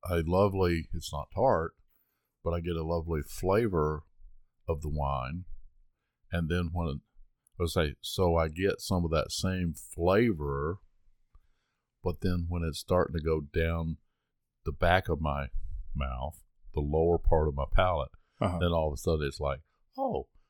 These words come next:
Speaker 1: there's some sweet apple in here."
Speaker 2: Where would you rate the acidity of this wine?
Speaker 1: Oh.
Speaker 2: Like, how much does that,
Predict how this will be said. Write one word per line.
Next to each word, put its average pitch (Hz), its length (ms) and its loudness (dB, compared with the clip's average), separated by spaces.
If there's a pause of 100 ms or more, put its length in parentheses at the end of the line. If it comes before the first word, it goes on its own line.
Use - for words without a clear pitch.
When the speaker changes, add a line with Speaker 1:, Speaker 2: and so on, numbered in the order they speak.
(100)
Speaker 1:
there's 107 220 -2
some 104 100 -6
sweet 92 280 -2
apple 107 320 -6
in 60 140 -10
here." - 120 -16 (720)
Speaker 2:
Where 113 280 6
would 139 160 4
you 143 120 8
rate 95 200 0
the 95 160 -4
acidity 90 500 -6
of 73 80 -18
this 73 220 -12
wine? 73 180 -16 (800)
Speaker 1:
Oh. 98 1000 2 (720)
Speaker 2:
Like, - 180 -10
how 120 80 0
much 120 220 2
does 110 160 4
that, 101 240 0